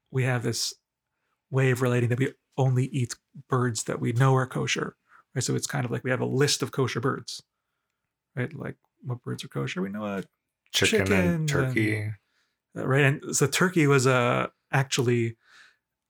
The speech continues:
Speaker 1: a conscientious, uh, not, uh, not, what's the word?
Speaker 2: Conscious?
Speaker 1: Was
Speaker 2: Deliberate?
Speaker 1: there was something that people were unsure about,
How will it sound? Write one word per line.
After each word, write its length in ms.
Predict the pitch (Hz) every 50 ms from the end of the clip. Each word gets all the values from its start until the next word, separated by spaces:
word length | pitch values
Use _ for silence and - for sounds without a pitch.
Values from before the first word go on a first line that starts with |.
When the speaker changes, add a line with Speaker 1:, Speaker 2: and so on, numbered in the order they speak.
| _ _
Speaker 1:
a 60 | - 123
conscientious, 680 | - - 151 143 123 - 135 131 139 151 143 - - _
uh, 220 | 139 139 131 123 120 - -
not, 220 | 123 123 123 - - _ _ - - -
uh, 300 | 139 127 131 131 - - -
not, 200 | 120 123 123 120 131
what's 120 | 131 -
the 60 | - -
word? 60 | 95
Speaker 2:
Conscious? 540 | 95 - - 139 131 - - - - - - _ _ _ _ _ _ _ _ _ _ _ _ _ _ _ _ _ _ _ _ _ _ _ _ _ _ _ _
Speaker 1:
Was 260 | 156 123 135 135 127
Speaker 2:
Deliberate? 300 | 104 98 95 95 92 107
Speaker 1:
there 120 | 123 131 127
was 300 | 127 131 120 - - - -
something 300 | - - 160 139 147 139
that 120 | 131 123 -
people 260 | - 143 135 127 117
were 160 | 127 127 - _
unsure 460 | - 147 135 120 117 - - 139 139 131
about, 280 | 117 - - - -